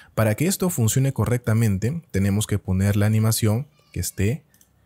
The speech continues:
junto con la anterior, ¿ok? O después de la anterior. Vamos a ponerle el zoom y vamos a poner después de la anterior,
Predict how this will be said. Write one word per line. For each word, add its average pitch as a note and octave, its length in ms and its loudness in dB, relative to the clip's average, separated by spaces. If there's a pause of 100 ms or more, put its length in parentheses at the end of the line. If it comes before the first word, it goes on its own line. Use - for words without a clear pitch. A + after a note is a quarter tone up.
(160)
junto A2+ 420 -2
con G#2 180 0
la G2+ 80 2
anterior, F#2+ 460 -2 (340)
¿ok? D2 240 -8 (240)
O A#2+ 160 0
después A2 520 0
de G#2+ 80 -2
la G2 80 -2
anterior. D#2+ 400 -4
Vamos F2 260 -6
a F2+ 60 -6
ponerle F2 340 -2
el G#2+ 180 -2
zoom E3+ 340 -4 (420)
y G2+ 80 -4
vamos A2+ 220 0
a D3 100 -4
poner C3 280 0
después G2+ 480 0
de G2+ 80 0
la F2+ 60 0
anterior, D#2+ 440 -6